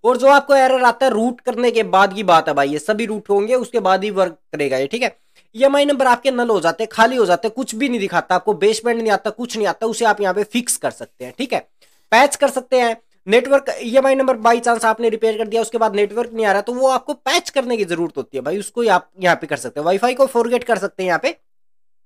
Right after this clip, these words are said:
रीसेट ईएफएस कर सकते हैं, मोर फी-, अ, यहाँ पे मोर भी यहाँ पे कुछ ऑप्शन देखने को मिला। इसको यहाँ पे देखे तो भाई राइट, ये ईएनजी मॉड्यूल, ये जरूरत कब पड़ती है, जब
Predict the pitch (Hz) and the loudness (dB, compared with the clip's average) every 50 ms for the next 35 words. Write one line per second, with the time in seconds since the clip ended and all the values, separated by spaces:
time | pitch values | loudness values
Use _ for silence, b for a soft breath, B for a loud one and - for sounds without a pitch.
0 | _ _ _ _ _ _ _ _ _ _ _ - - 226 262 254 - 339 339 330 | _ _ _ _ _ _ _ _ _ _ _ -6 -2 -2 0 2 2 0 0 2
1 | 311 285 269 269 262 247 - - 247 - 254 247 - 294 285 240 208 196 196 226 | 0 0 2 2 -2 -2 -2 -4 -4 -4 -4 -4 -2 -2 0 0 0 0 2 4
2 | 262 302 330 311 - 277 277 262 240 254 240 233 226 226 226 226 - - 220 214 | 4 4 4 4 2 -2 -2 -2 0 0 2 2 4 2 2 0 -2 -2 -2 0
3 | 208 196 196 220 202 196 202 220 226 208 214 220 208 190 180 202 190 202 196 - | 0 0 0 -2 -2 0 2 2 0 0 -2 -2 -2 0 -2 -2 -6 -6 -6 -4
4 | 208 202 196 196 185 - - 196 196 190 196 175 196 190 170 156 160 175 180 175 | -2 0 0 0 -2 -4 -6 -6 -4 -2 -2 -2 -2 -2 -2 0 0 -2 -2 -4
5 | - - 196 185 160 147 165 165 156 151 143 165 156 160 156 147 135 143 156 165 | -4 -4 0 0 0 0 -2 -4 -6 -4 -4 -4 -6 -6 -8 -6 -4 -4 -2 -2
6 | 170 160 156 160 160 165 160 165 170 170 170 170 170 - - 180 170 175 175 170 | -2 -2 -4 -4 -4 -6 -6 -4 -2 -2 -2 -2 -4 -6 -6 -4 -2 -2 -2 -2
7 | 156 165 175 160 160 156 170 170 175 180 180 180 - _ _ _ _ _ _ - | -4 -8 -10 -8 -6 -4 -4 -4 -4 -4 -6 -10 -14 _ _ _ _ _ _ -6
8 | 175 220 269 320 349 339 277 214 247 262 285 269 262 - - 254 220 - 220 185 | -2 0 2 2 2 0 0 -4 -4 -4 -4 -4 -6 -6 -6 -6 -4 -4 -6 -4
9 | - 233 240 240 269 269 247 | -2 -2 0 0 0 0 0